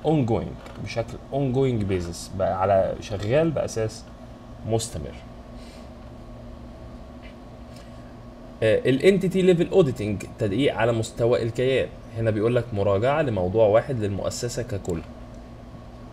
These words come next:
ويمكن أن تشمل الموضوعات التي يتم مراجعتها فئة محددة من المخاطر، specific category of risk. بتكلم على مخاطر محددة في الشركة، مخاطر مثلا مرتبطة بإن أنا مش هقدر أسدد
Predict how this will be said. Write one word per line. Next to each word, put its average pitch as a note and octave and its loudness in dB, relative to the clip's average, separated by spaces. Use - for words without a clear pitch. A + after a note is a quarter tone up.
ويمكن C#3+ 4
أن A2 0
تشمل B2+ 0
الموضوعات G#2 4
التي G#2 0
يتم A#2+ 0
مراجعتها G#2 2
فئة C3 6
محددة A2+ 0
من B2+ 0
المخاطر، C3 0
specific A#2 -4
category A2 0
of - -6
risk. - -4
بتكلم G#2+ 0
على G#2 2
مخاطر G#2+ 0
محددة A2+ 2
في A2+ -4
الشركة، C3 0
مخاطر D3+ 0
مثلا B2 0
مرتبطة A#2 0
بإن A2 2
أنا A#2 2
مش - -6
هقدر G#2+ 4
أسدد A#2 0